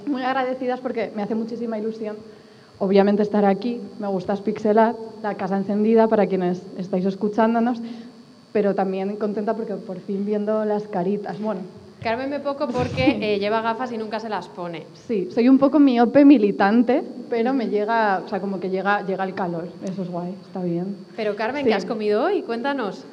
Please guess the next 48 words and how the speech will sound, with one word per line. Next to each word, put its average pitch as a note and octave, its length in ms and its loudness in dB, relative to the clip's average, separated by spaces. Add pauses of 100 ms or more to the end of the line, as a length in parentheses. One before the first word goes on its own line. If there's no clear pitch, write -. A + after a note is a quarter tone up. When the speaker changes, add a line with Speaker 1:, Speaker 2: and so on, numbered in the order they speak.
Speaker 1:
¿Qué C4 60 -2
he A3+ 60 -2
comido A#3+ 400 0
hoy? G#3 180 2
Hemos C#4 200 6
co-, D#4+ 120 0
buah, B3+ 260 0 (500)
es B3 200 -8
que C#4+ 100 -2
tú D#4+ 140 0
te D4 120 2
lo C#4+ 80 6
has C#4+ 100 0
perdido, A3+ 440 6 (160)
pero A#3 140 2
he - 20 0
comido C#4+ 300 6
una C4 160 2
cosa C4+ 180 2
increíble. C4+ 580 2
Hemos A#3+ 220 -4
ido, B3 160 -4
nos G3+ 140 -6
ha G3+ 40 -2
llevado A3+ 360 2
Matías, A3+ 580 0 (140)
que G3 60 -6
es F3 100 -10
quien G#3+ 160 -8
organiza G#3 420 -4
todo G#3+ 280 2
esto, A3+ 360 -4 (440)
a G#3+ 120 0
comer G#3+ 380 -2 (180)
un A3 140 -4
cocido A3 560 0 (100)
vegano. G3+ 500 0 (800)
Eh, G3+ 300 0
la G#3 100 2
morcilla A3 380 0
parecía A3+ 400 0
de G#3 120 4
verdad, F#3 280 0 (580)
de G#3+ 140 2
verdad, G3 300 2 (220)
estaba G3+ 300 0
muy G#3 160 2
rica. F3+ 320 -2